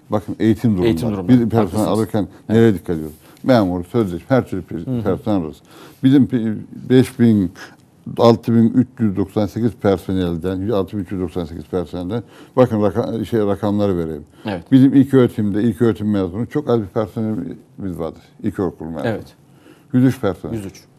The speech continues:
Speaker 1: Bunlar sadece, e, şey hizmetlerde çalışan, temizlik hizmetlerde
Speaker 2: Hı hı.
Speaker 1: çalışan, e, lise mezunu iki yüz on beş, ön lisans, e, yüksekokul mezunu, yüksekokul mezunu, diğer kalanlar hep yüksekokul mezunu.
Speaker 2: Doğrudur.
Speaker 1: Onun için biz nitelikli personele ihtiyaç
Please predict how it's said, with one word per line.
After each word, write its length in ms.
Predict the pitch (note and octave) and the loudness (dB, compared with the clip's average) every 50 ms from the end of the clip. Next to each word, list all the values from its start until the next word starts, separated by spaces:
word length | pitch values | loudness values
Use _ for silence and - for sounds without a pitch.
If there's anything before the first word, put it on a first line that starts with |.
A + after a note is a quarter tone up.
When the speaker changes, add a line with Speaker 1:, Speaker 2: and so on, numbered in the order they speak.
| _ _ _ | _ _ _
Speaker 1:
Bunlar 280 | - C3 A2 G2+ F#2+ F#2 | -2 -2 0 0 -2 -4
sadece, 600 | F#2 - B2 A2 F#2 D#2+ - - - A#2+ C3+ B2+ - - - - _ _ _ - - - - - - _ _ _ - - - | -4 -4 -2 -2 -2 -4 -8 -10 -8 -8 -8 -10 -12 -18 -20 -20 _ _ _ -18 -12 -8 -8 -8 -10 _ _ _ -12 -10 -10
e, 60 | - - | -10 -8
şey 260 | - - G#2 G2+ F#2 | -6 -4 -2 -2 -4
hizmetlerde 520 | E2+ F2 F2+ E2+ - - F2 E2+ D#2+ D2+ | -4 -6 -8 -8 -8 -6 -6 -6 -6 -8
çalışan, 380 | D2+ - E2+ D#2+ D2+ - G#2 F#2 | -10 -10 -10 -10 -10 -10 -12 -10
temizlik 320 | - G#2 F#2+ F2+ E2 D#2 | -6 -6 -6 -6 -6 -8
hizmetlerde 340 | E2 E2 - A#2+ B2 A2 G2+ | -10 -10 -8 -6 -6 -6 -6
Speaker 2:
Hı 40 | F2+ | -6
hı. 40 | F#2+ | -6
Speaker 1:
çalışan, 380 | F2+ E2 D#2 D2+ - - - | -8 -10 -12 -10 -10 -10 -10
e, 800 | - - - - - - _ _ - - - - - - _ - | -10 -10 -12 -16 -18 -20 _ _ -20 -20 -20 -20 -20 -4 _ 2
lise 200 | C#3 C3+ - C#3+ | 2 4 4 4
mezunu 280 | C3 C3 B2 A#2 A#2+ C3+ | 4 4 4 4 2 0
iki 200 | A#2+ - - A#2+ | 0 0 0 0
yüz 100 | G#2+ G2 | 2 2
on 200 | G2+ F#2+ F2+ D#2+ | 2 0 0 -2
beş, 300 | F#2 G2 - - - - _ _ _ _ _ _ - - - - _ | -4 -6 -6 -10 -16 -20 _ _ _ _ _ _ -20 -20 -20 -6 _
ön 180 | A2 A#2+ C3 C#3 | 2 4 6 6
lisans, 400 | C3+ A#2 - A#2+ A2 G#2 - - | 6 4 4 2 -2 -2 -2 -4
e, 80 | - A2+ | -2 -2
yüksekokul 840 | A2 G#2+ G#2 G2+ A2+ A#2+ A2+ A2 A2+ - - C3+ B2+ B2+ A#2+ A2+ F#2+ | 0 0 0 0 0 2 2 0 -2 -2 0 -2 0 0 0 -2 0
mezunu, 280 | F#2+ G#2+ G#2+ G#2 F2+ | 0 2 2 2 0
yüksekokul 460 | F2+ F#2 - - - G#2+ F#2+ - G2+ F2+ | -2 -4 -6 -6 -6 -6 -4 -4 -6 -4
mezunu, 300 | F2 F2+ F2+ F#2+ G2 G2+ | -4 -4 -6 -6 -4 0
diğer 240 | A2 A#2 G#2+ - | 2 2 2 0
kalanlar 360 | - G2+ F#2+ F#2 F#2+ A2+ A#2 A2 | -2 -6 -6 -6 -6 -6 -6 -8
hep 180 | A#2 A2+ - | -8 -8 -8
yüksekokul 360 | A#2 F#2 - - G#2 - - | -10 -10 -8 -10 -10 -10 -10
mezunu. 260 | E2 - - - C#2 - - _ _ - - | -10 -10 -10 -12 -14 -16 -20 _ _ -14 -10
Speaker 2:
Doğrudur. 380 | F#2 F2+ E2+ D#2 D2+ E2 - - | -10 -10 -10 -12 -16 -20 -8 -2
Speaker 1:
Onun 140 | A#2+ C3 C#3+ | 2 2 2
için 220 | B2+ - G2+ F2+ | 2 0 -4 -6
biz 60 | F#2+ G#2+ | -4 -6
nitelikli 400 | G#2 G2 - G#2 F#2 - - - | -6 -4 -6 -6 -6 -8 -10 -12
personele 520 | - F#2 E2+ D#2 - F2 F2 E2+ E2+ D#2 | -8 -8 -8 -8 -10 -10 -12 -10 -12 -12
ihtiyaç 280 | - - - - A1+ | -14 -16 -14 -16 -16